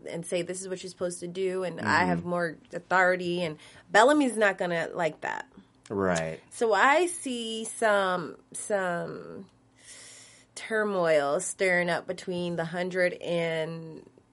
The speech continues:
Speaker 1: Arc people. <laughs> I don't wanna, I don't know what to call them, like, the other twenty, so that's a hundred and twenty or something. I don't know. But I see some, um, or next hundred, if they could send a hundred down in a pod, I guess a hundred per pod.
Speaker 2: Yeah.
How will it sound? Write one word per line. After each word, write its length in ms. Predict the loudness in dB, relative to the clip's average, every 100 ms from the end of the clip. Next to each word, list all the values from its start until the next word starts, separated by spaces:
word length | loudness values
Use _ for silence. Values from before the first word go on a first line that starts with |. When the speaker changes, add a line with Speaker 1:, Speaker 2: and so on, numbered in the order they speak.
| -20 -20 _
Speaker 1:
Arc 220 | 0 0 -2
people. 320 | -8 -4 6
<laughs> 180 | 6 12
I 160 | 12
don't 200 | 12 12
wanna, 140 | 12 12
I 120 | 12
don't 100 | 12
know 60 | 8
what 80 | 6
to 60 |
call 220 | 6 4 6
them, 140 | 4
like, 260 | 4 2 2
the 80 |
other 260 | 2 4 2
twenty, 380 | -2 -6 -4 -4
so 160 | -6
that's 220 | -6 -6 -6
a 20 |
hundred 220 | -6 -6
and 80 | -8
twenty 260 | -10 -12
or 40 | -10
something. 220 | -12 -14 -18 -20 6
I 120 | 6
don't 120 | 8
know. 180 | 4 0 -4 -20 -2
But 100 | 2 6
I 120 | 6
see 280 | 2 -2 -2
some, 380 | -2 2 2 4
um, 420 | 4 4 0 0
or 260 | 8 8 8
next 260 | 4 0
hundred, 380 | 0 -2 0 0
if 100 | -2
they 80 | -6
could 140 | -10 -8
send 140 | -8
a 40 |
hundred 260 | -8 -8 -8
down 200 | -6 -6
in 80 | -8
a 60 |
pod, 400 | -10 -6 -4 -4
I 80 | -6
guess 240 | -6 -8 -6
a 80 |
hundred 280 | -8 -6 -8
per 120 | -8
pod. 460 | -10 -6 -6 -6 -8 _
Speaker 2:
Yeah. 340 | -8 -4 -2